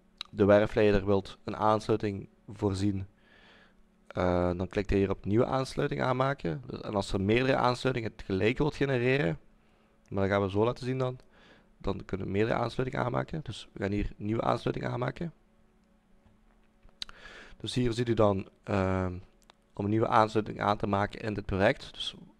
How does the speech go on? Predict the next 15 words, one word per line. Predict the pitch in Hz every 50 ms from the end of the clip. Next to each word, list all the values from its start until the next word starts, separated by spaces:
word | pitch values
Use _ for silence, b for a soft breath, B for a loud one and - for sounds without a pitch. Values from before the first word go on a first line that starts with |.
| _ _
en | - 110
dan | 104
kunnen | 98 - 107 98
ze | 101 104
al | - -
invullen | 113 107 107 117 113 107 90
wat | 98 101 107 107
al | 104
gekend | 101 - 110 - - 110 107 127
is. | 156 165 - - - - - B B B B B B B B B B B
Dus | B -
bijvoorbeeld | 98 104 104 107 107 101 - - - - - - - - -
hier | - - -
Daalstraat | - 92 101 110 110 - - 127 123 123 127 - - - - - - - _ _ _ _ - - - - _ _ _ _
vijfentwintig. | - - - - - 104 107 107 101 - 117 117 120 - 135 135 - - - -